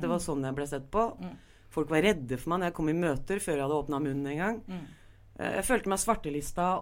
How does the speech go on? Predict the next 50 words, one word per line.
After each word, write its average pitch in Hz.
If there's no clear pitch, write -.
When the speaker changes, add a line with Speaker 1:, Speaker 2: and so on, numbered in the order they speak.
Speaker 1:
og 160
jeg 202
følte 269
meg 180
som 190
en 185
kriminell. 220
Speaker 2:
Mm. 151
Speaker 1:
Jeg 190
følte 208
meg 185
som 190
dem 170
føler 165
seg. 226
Speaker 2:
Mm. 185
Speaker 1:
Og 170
det 226
gjør 165
jeg 131
til 175
dels 151
ennå, 170
så 202
jeg 180
forstår 143
jo 180
veldig 170
godt 196
når 180
de 180
liksom 165
sier, 151
«Hva -
faen 349
skal 285
jeg 285
gjøre 349
når 254
jeg -
kommer 262
ut 285
av 240
fengsel? 247
Hva 302
skal 311
jeg -
snakke 359
om? 165
Speaker 2:
Mm. 151